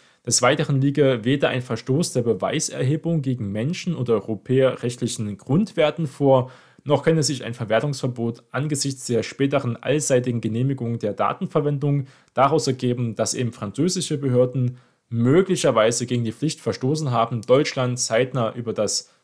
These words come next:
Bundesgebiet betreffende Abhörungsmaßnahmen zu unterrichten.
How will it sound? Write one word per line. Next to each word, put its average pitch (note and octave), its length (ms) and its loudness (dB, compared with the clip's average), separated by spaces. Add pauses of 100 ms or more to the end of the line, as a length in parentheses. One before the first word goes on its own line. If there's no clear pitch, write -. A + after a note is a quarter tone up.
(160)
Bundesgebiet C#3 640 2
betreffende B2 600 0
Abhörungsmaßnahmen A#2+ 920 0
zu - 120 -10
unterrichten. F3+ 720 -2